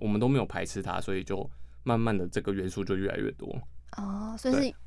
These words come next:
Speaker 2: 越加越多，越加越多。
Speaker 1: 对。
Speaker 2: 是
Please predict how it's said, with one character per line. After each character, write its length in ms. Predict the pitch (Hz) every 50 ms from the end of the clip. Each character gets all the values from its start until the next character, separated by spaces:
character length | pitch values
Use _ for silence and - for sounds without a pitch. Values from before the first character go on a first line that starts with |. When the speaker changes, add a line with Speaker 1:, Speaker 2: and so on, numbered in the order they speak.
| - - - -
Speaker 2:
越 200 | - 320 285 226
加 240 | 208 - 220 208 208
越 160 | 226 220 202
多， 160 | 180 185 175 156
越 140 | 170 143
加 220 | - - - - -
越 140 | 65 57 50
多。 340 | - - 53 52 - - - - - -
Speaker 1:
对。 200 | - 101 90 - - - - - - - - - - -
Speaker 2:
是 140 | - - 403